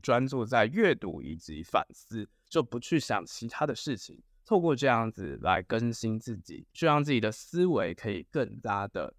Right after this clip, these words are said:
优化。这一点呢，就促成了其他六个习惯，让比尔盖茨变成了一个非常成功的人士。那这个不断更新呢，其实也是非常重要的，因为像是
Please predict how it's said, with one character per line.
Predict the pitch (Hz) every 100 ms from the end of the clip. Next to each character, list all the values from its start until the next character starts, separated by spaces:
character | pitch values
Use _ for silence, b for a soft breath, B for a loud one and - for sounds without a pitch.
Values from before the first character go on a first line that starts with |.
| _
优 | 120 107 110
化。 | - 120 - B B -
这 | 208 214
一 |
点 | 170 98 98
呢， | 87 87 92
就 | 170
促 | 160 - 196
成 | 139 104 104
了 | 92
其 | -
他 | 107 113
六 | 113 117
个 | 110
习 | 69 - 67
惯， | - - - _ _
让 | - 147 127
比 | 131 131
尔 |
盖 | 113 127
茨 | 117 117
变 | 113 143 113
成 | 110 95
了 | 85
一 | 87
个 | 95
非 | - - 117
常 | 117 101
成 | 107 - -
功 | - 101
的 | 82
人 | 69 -
士。 | - - - _ _ _ -
那 | 175
这 | 170
个 | 170 156
不 | 135 - 147 -
断 | 175 139
更 | 127 131 131
新 | 123 120 113
呢， | 107 101
其 | - 110
实 | 107 113
也 | 110 71
是 | - - 113
非 | 101 117
常 | 113 101 90
重 | 110 104
要 | 95 80
的， | 67
因 |
为 | 117 120
像 | 127 110
是 | 110 110